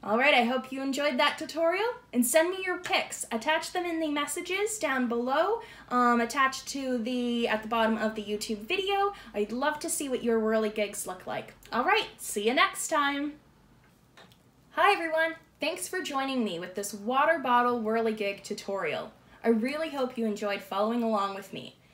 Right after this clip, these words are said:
If you did not get a chance while watching the video, feel free to watch it again and pause at the certain areas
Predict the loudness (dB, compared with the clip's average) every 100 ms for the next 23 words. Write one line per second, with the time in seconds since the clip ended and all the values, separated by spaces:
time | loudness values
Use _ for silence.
0 | _ -6 -4 -4 -4 0 2 2 -2 -6
1 | -4 -4 -6 -8 -10 -12 -10 -4 0 2
2 | 2 -2 -6 -2 -2 0 -4 -4 -8 -18
3 | -8 -2 -2 -4 -10 -6 -2 -2 -2 -4
4 | -2 -2 -2 -6 -12 -8 0 2 2 0
5 | -6 -8 -8 -6 -8 -8 -4 -2 -2 -2
6 | -4 -6